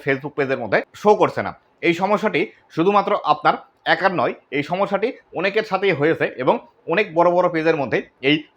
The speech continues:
ফলোয়ারগুলো কিন্তু আমরা দেখতে পাচ্ছি না। এমনকি আমার পেজের সাথেও হয়েছে, আমার পেজের মধ্যেও কিন্তু আমি ফলোয়ার দেখতে পাচ্ছি না যে আসলে আমাদের ফলোয়ার কতগুলো হয়েছে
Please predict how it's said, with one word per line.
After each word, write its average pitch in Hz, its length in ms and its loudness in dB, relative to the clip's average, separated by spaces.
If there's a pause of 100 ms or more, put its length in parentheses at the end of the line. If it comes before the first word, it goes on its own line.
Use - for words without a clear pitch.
ফলোয়ারগুলো 165 520 4
কিন্তু 151 220 -4
আমরা 127 140 2 (300)
দেখতে 135 240 0
পাচ্ছি 120 240 -2
না। 120 60 -8 (160)
এমনকি 185 280 -2 (360)
আমার 190 160 6 (420)
পেজের 175 280 2
সাথেও 185 280 0
হয়েছে, 165 240 4 (320)
আমার 165 220 2
পেজের 175 240 -2
মধ্যেও 170 280 -2
কিন্তু 156 220 -4
আমি 147 120 -4 (280)
ফলোয়ার 151 280 4 (320)
দেখতে 165 240 0
পাচ্ছি 156 240 -4
না 160 120 -2
যে 147 120 0
আসলে 143 240 -6
আমাদের 135 240 -4
ফলোয়ার 139 260 2 (280)
কতগুলো 180 420 0
হয়েছে 180 200 0